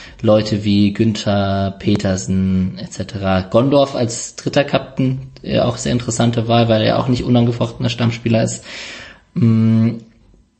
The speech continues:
ja, aber ich denke, er, er hat seine Wichtigkeit, aber ich gehe da komplett mit, dass es mit der Bundesliga-Tauglichkeit, äh,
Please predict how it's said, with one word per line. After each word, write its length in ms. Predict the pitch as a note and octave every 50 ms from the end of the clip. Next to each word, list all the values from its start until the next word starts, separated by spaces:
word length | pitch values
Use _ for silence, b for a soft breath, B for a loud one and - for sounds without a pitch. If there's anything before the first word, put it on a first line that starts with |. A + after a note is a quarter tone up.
| _ _ _ _ - - - - _ -
ja, 300 | - G#2+ G#2 F#2+ G2 -
aber 240 | - C#3+ D3 E3+ E3+
ich 140 | E3+ E3+
denke, 280 | - E3 E3+ E3+ E3+ E3
er, 240 | C#3+ C#3 D3 C#3+ -
er 120 | - C#3 C3
hat 140 | D#3 D3+
seine 200 | - E3 D3+ D3
Wichtigkeit, 600 | C#3+ E3+ E3+ - F3 E3+ - - D#3 D3 D3 C#3+ -
aber 240 | C3 B2 B2+ B2 A#2
ich 180 | A#2 A2+ -
gehe 140 | - B2+ A#2+
da 140 | A#2 A2+ G#2
komplett 400 | - - A2 - A2 G2+ - -
mit, 260 | G#2 G2+ - - -
dass 180 | G2+ G2 - -
es 140 | F2+ -
mit 80 | - A2
der 80 | A2+ G#2+
Bundesliga-Tauglichkeit, 1300 | A2+ A#2 A#2 A#2+ A#2 - A#2+ A2+ A2 G#2 - - G#2+ G#2 - - - - - - G#2 G2 G2 G2 - A#2+
äh, 260 | A2+ G#2+ G#2 G#2